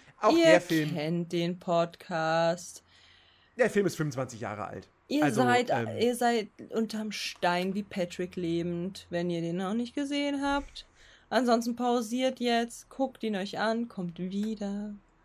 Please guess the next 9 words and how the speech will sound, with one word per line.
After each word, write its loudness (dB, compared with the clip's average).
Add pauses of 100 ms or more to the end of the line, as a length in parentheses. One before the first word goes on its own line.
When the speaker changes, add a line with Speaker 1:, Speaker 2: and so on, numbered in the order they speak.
(640)
Speaker 2:
So, 2
wir 4
rennen 2
euch -6
nicht -12
weg. -2 (1080)
Speaker 1:
Ja. -4
Speaker 2:
Ja. 0 (1080)
Speaker 1:
Ähm, 4